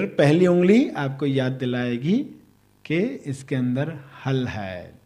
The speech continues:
फल है। दूसरी उंगली जिसमें अंगूठी आती है, फल आता है, दूसरी उंगली याद दिलाएगी कि फल है, उसके अंदर फल है। जो भी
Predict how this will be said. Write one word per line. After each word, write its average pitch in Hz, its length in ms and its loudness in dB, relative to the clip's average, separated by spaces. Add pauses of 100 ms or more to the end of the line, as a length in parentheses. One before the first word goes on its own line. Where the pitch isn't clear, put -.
(600)
फल 269 260 6
है। 120 300 2
दूसरी 147 320 0
उंगली 202 240 2
जिसमें 202 260 2
अंगूठी 208 440 6
आती 202 240 8
है, 151 400 4 (320)
फल 190 240 8
आता 196 360 8
है, 285 360 4 (420)
दूसरी 165 260 6
उंगली 202 400 8
याद 180 140 10
दिलाएगी 170 600 8 (400)
कि 180 340 -4 (140)
फल 320 240 10
है, 107 500 -2 (100)
उसके 165 360 -4
अंदर 170 280 -4
फल 302 320 -2
है। 117 200 -8
जो 160 160 2
भी 240 320 4